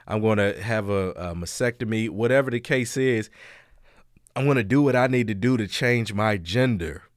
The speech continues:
right? And on, on the behalf of my belief system.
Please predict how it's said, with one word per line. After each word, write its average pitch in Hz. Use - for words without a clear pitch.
right? 104
And 104
on, 117
on 117
the 104
behalf 110
of 107
my 107
belief 101
system. 120